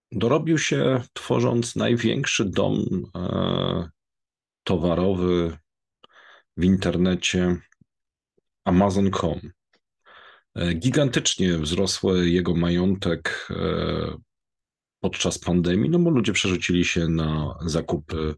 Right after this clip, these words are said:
w sieci. E, jego wybór,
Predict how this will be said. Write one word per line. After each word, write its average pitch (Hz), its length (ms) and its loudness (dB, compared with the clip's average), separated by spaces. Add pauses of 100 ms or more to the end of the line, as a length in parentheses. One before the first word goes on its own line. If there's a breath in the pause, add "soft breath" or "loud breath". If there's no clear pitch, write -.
(580 loud breath)
w - 100 -4
sieci. - 520 0 (2250 loud breath)
E, 85 400 0 (760)
jego 135 260 2
wybór, 139 640 0